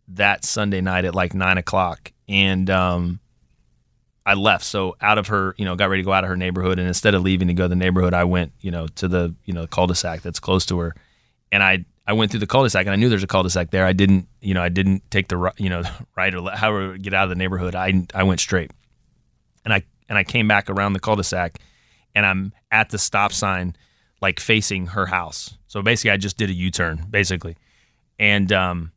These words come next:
I sat at that stop sign. I don't know how long I sat at the stop sign. It felt like an eternity. It may have been eternity. I, I honestly don't know. I was in another mind.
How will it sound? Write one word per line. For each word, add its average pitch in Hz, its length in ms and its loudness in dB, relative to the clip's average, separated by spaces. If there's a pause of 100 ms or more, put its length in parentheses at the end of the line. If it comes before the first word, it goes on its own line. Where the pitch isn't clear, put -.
(240)
I 110 100 2
sat 123 300 2
at 117 80 -6
that 110 160 0
stop 113 300 0
sign. 87 460 -6 (1120)
I 104 60 4
don't 135 120 4
know 123 60 2
how 110 140 4
long 98 340 2
I 110 80 2
sat 110 220 -4
at 110 80 -10
the 110 60 -8
stop 107 280 -2
sign. 110 460 0 (420)
It 104 140 -4
felt 110 300 0
like 110 200 4
an 113 80 2
eternity. 107 480 2
It 98 80 2
may 104 180 6
have 95 100 0
been 101 120 2
eternity. 95 400 -4
I, 104 200 2
I 104 140 2
honestly 101 380 -2
don't 92 220 -2
know. 95 140 2
I 92 100 6
was 92 240 0
in 107 160 4
another 95 640 2 (1120)
mind. 92 600 0